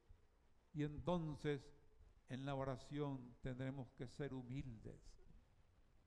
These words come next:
Y tener la humildad de reconocer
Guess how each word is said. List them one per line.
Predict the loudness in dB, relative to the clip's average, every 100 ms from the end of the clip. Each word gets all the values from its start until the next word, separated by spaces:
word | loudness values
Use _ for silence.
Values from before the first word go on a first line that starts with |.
| -20 -20 -20 -20 -20 -8 -6
Y | -6
tener | -4 0 2 2 6
la | 8
humildad | 10 8 8 4 2 4 8 10 10
de | 8 6
reconocer | 4 2 2 2 2 6 8 8